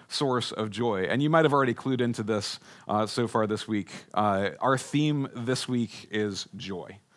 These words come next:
Typically, we are, uh, we are verse by verse preachers. We go through books of the Bible. We've been in the book of Mark for the past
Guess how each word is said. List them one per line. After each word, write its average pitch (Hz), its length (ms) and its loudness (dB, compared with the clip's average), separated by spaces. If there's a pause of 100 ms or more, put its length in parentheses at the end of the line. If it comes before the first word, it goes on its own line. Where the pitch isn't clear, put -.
(480)
Typically, 208 520 2
we 175 200 4
are, 147 400 6
uh, 131 380 6
we 147 100 2
are 135 140 4
verse 160 280 2
by 147 220 6
verse 143 380 0
preachers. 165 560 0
We 131 80 2
go 151 160 2
through 143 180 -2
books 143 280 0
of 139 60 -2
the 127 60 -2
Bible. 139 300 4
We've 131 160 -2
been 139 120 2
in 135 100 2
the 127 60 0
book 127 160 -2
of 113 120 -4
Mark 123 340 0
for - 120 -4
the 110 60 -2
past 123 400 -2